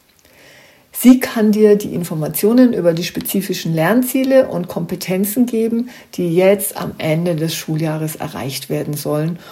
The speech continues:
und dir somit echt eine wertvolle Orientierungshilfe bieten, bevor du losgehst und was kaufst und dich dann wunderst über die Ferien,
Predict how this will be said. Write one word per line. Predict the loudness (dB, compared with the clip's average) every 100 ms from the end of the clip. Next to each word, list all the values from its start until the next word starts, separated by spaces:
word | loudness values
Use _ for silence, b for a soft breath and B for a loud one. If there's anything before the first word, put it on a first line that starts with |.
| B
und | -6 -4
dir | -2
somit | -4 -2 -4 -4 -10 _
echt | 2 4 2 -6
eine | -8 -6 -4
wertvolle | -2 -4 -6 -6 -4 -2 -4
Orientierungshilfe | -6 -6 -6 -6 -8 -6 -8 -6 -8 -8 -10
bieten, | -6 -6 -4 -8
bevor | -8 -4 -2
du | -2
losgehst | 0 0 0 -2 -2 0 0 -2 -6
und | -8 -8
was | -10 -10
kaufst | -8 -2 0 0 -4 -10 B B B -8
und | -6 -4
dich | -6
dann | -4 -2 4
wunderst | 6 6 4 2 -2
über | -2 -2
die |
Ferien, | -4 -2 0 2 4 4 2